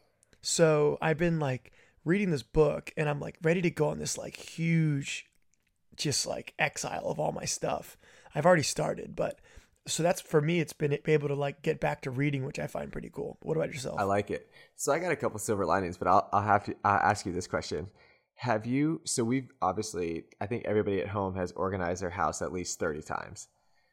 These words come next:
Speaker 1: Hundred percent.
Speaker 2: I found, I found myself organizing it in a way, though, that however long this takes, whenever I'm out of quarantine and I'm looking for some of these objects,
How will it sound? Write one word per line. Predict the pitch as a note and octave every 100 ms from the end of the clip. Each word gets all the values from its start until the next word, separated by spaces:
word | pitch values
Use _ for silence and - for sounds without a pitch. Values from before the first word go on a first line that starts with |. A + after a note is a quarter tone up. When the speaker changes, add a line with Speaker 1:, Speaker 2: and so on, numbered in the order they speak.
| -
Speaker 1:
Hundred | - D#3
percent. | -
Speaker 2:
I | C3
found, | D3+ -
I | B2
found | C3+ D#3+ G3
myself | F#3 C#3 A2+ -
organizing | F#2+ G#2+ A2 A2 A#2 A#2
it | -
in | G2+
a | F2+
way, | E2+ E2 F#2
though, | A2 A#2 B2 C#3 - _ _ _ _
that | G2+ F2+ E2+ - - _ _ _ _ _ _ _ _ _ _ _ _ -
however | G#2+ G#2+ G#2+ A2+
long | G#2 F#2 G2+
this | G#2+
takes, | - A#2 -
whenever | G2+ G2 D3+
I'm | D3+ -
out | F#2
of | G2
quarantine | - F#2 E2+ F#2+ - A#2+ C3 C#3+ _ _ _
and | G#2
I'm | G2+ F#2+
looking | F2+ F#2+ A2
for | A#2+ G#2+
some | G2+ F#2
of | F#2+
these | F#2 -
objects, | - D#2+ G#2 B2+ -